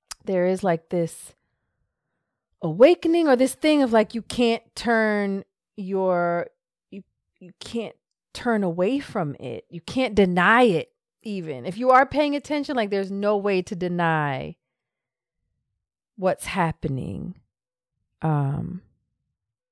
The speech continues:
but at the same time, you know, I, I am also of the belief of samsara, right? Like, this is a cycle. This is the nature of this human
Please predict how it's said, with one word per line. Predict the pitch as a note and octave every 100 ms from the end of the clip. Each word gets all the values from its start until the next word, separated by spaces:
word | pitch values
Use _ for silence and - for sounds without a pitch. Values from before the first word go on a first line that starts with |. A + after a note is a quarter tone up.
| _ _ _ _ _ _ _ _ _ _ _ _ - _ _
but | A#3 A3+ A#3 - - - _ _ _ _ _ _ _ -
at | A3+ -
the |
same | A3 - A#3+ A#3 A3+
time, | - A3 G#3 G3 G3 G#3 A3 - _ _ _ -
you | G3+
know, | F3
I, | F3+ G3+ -
I | F#3+ A3
am | G#3+ G#3
also | F#3+ F#3+ G#3
of | G3 F3+ F3
the |
belief | E3+ E3+ F3 F3 -
of | E3
samsara, | - F#3+ E3+ E3 F#3 D#3+ C#3+ B2+ F3+ D#4+ -
right? | - F3 G3 -
Like, | E3+ D#3 - - _ _ _ -
this | G#3+ A3
is | F3+
a |
cycle. | E3 - D#3+ F3 - D#3+ E3 - - _ _ -
This | G3
is | G3
the | F#3+
nature | F3+ F3 F#3 - F#3+ F3
of | - E3+ D#3+ E3 D#3+
this | E3 D#3 -
human | - F#3 F3 E3 D#3 D#3